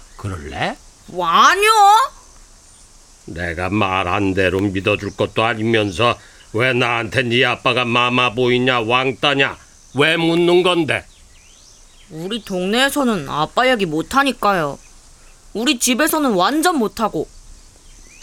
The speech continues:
Speaker 1: 네 아빠가 궁금해?
Speaker 2: 음, 많이 궁금한 건 아니지만 어쩌다 한 번은 궁금할 때 있어요.
Speaker 1: 할머니랑 네 엄마한테 잘 물어보지.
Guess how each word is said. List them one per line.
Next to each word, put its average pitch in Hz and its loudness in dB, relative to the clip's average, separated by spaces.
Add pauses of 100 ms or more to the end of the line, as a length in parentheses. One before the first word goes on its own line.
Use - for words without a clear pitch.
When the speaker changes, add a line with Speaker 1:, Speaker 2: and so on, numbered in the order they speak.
(1700)
Speaker 1:
네 78 -2
아빠가 73 -6
궁금해? 82 -2 (1300)
Speaker 2:
음, 190 -6 (340)
많이 165 0
궁금한 233 0
건 208 -2
아니지만 196 0 (380)
어쩌다 165 -2
한 285 0
번은 311 0
궁금할 220 0
때 165 0
있어요. 143 -6 (680)
Speaker 1:
할머니랑 180 2
네 156 2
엄마한테 127 4
잘 110 0
물어보지. 98 -2